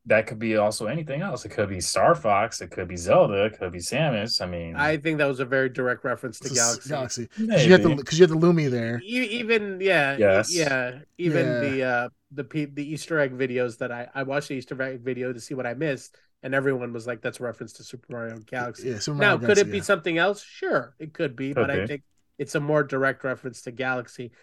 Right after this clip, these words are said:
Speaker 2: Now, but what I was saying is, um, y-, I definitely think there's a, a, a roadmap here for them to go somewhere. I,
Speaker 3: Mm-hmm.
Speaker 2: I hope that they, like, I, I think it's an obvious sequel or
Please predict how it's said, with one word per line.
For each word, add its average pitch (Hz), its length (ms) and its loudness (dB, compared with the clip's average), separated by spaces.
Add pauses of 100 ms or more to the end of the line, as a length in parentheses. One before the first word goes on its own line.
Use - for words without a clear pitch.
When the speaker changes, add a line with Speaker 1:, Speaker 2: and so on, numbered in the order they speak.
(160)
Speaker 2:
Now, 180 180 2
but 156 180 0
what 170 200 2
I 165 140 2
was 156 320 -4 (140)
saying 143 400 -2
is, 127 280 -6 (600)
um, 135 440 -2 (500)
y-, 156 160 -12 (100)
I 156 120 -4
definitely 160 400 -4
think 165 340 -4
there's 135 320 -4
a, 131 380 -2 (1400)
a, 131 120 -6
a 127 260 -10
roadmap 131 540 -2
here 120 180 -6
for 131 120 -10
them 120 220 -6
to 123 80 -12
go 127 500 -2
somewhere. 120 560 -8 (360)
I, 135 360 0
Speaker 3:
Mm-hmm. 113 80 -12 (100)
Speaker 2:
I 135 160 -6
hope 143 380 -4
that 135 300 -4
they, 123 540 -4 (380)
like, 135 200 -8
I, 131 160 -12 (280)
I 135 120 -16
think 135 120 -10
it's 123 100 -14
an 131 100 -6
obvious 135 340 -4
sequel 135 320 -8
or 127 420 -6